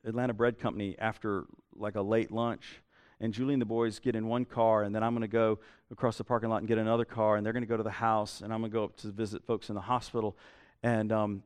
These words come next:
and as soon as their door closes and I make this first step, here comes a guy, right? And he walks up and he says, "Excuse me, sir, um, do you, uh, do you have any,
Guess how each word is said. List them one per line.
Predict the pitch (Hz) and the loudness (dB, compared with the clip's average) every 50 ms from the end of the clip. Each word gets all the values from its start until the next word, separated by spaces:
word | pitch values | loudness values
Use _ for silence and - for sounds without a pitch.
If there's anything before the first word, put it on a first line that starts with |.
| - - | -2 -2
and | 113 110 - 110 | -2 0 0 -4
as | 110 - | -6 -6
soon | - - - 147 143 | -4 0 2 2 4
as | 131 107 107 | 2 2 2
their | 120 120 | 0 2
door | 110 120 120 117 | 2 2 2 2
closes | - - 117 110 113 107 98 101 95 92 - - - | 2 2 2 2 4 2 2 -2 -4 -4 -8 -10 -8
and | 101 104 | -4 -2
I | 113 120 | 0 0
make | 117 117 113 - - | 2 0 0 -2 -2
this | 113 107 - | -6 -8 -6
first | - - 117 113 104 - | -2 -2 -2 -2 -2 -4
step, | - - 120 113 110 101 - _ - - - _ - | -4 0 4 4 4 4 0 _ -20 -20 -20 _ -4
here | - 123 120 | 0 0 0
comes | 117 - - 123 110 107 107 104 98 - - - - - _ _ _ _ _ _ _ _ _ _ _ _ _ _ _ _ _ _ _ _ _ _ _ _ _ _ _ _ _ _ _ _ _ _ _ _ _ _ _ _ - | 0 0 0 2 2 2 2 -2 -6 -8 -14 -18 -18 -20 _ _ _ _ _ _ _ _ _ _ _ _ _ _ _ _ _ _ _ _ _ _ _ _ _ _ _ _ _ _ _ _ _ _ _ _ _ _ _ _ -8
a | 98 | -2
guy, | 127 147 131 90 - - - - | 0 2 0 0 -2 -6 -10 -6
right? | 87 98 104 113 120 - - _ _ _ _ _ _ _ _ _ _ _ _ _ _ _ - | -2 0 0 0 -2 -4 -8 _ _ _ _ _ _ _ _ _ _ _ _ _ _ _ 0
And | 123 | 2
he | 123 | 4
walks | 117 120 120 - - 143 | 4 4 4 2 2 0
up | 123 120 | 0 0
and | 123 113 | 0 -2
he | |
says, | 107 - - 113 107 | -2 -2 -2 -2 -2
"Excuse | - - 147 139 120 | -2 -2 -2 -2 0
me, | 127 127 | -2 -4
sir, | 113 - - 127 127 123 117 - - - - - - _ _ _ | -4 -2 2 4 4 4 2 0 -6 -20 -20 -20 -20 _ _ _
um, | - 123 123 123 117 117 107 101 101 98 _ _ _ _ _ _ _ _ _ _ _ _ _ _ _ _ _ _ _ _ _ _ _ _ _ _ _ _ - 113 | -4 -2 0 0 0 -2 -4 -6 -8 -14 _ _ _ _ _ _ _ _ _ _ _ _ _ _ _ _ _ _ _ _ _ _ _ _ _ _ _ _ -10 -4
do | 117 120 | 0 0
you, | 123 127 131 131 127 123 | 2 4 4 4 6 6
uh, | 117 113 110 107 101 98 101 101 - - _ _ _ _ _ _ _ _ _ _ | 6 8 8 6 4 2 0 -4 -8 -14 _ _ _ _ _ _ _ _ _ _
do | 117 120 | 0 2
you | 135 | 4
have | 131 127 | 4 4
any, | 127 117 107 98 | 4 0 -2 -4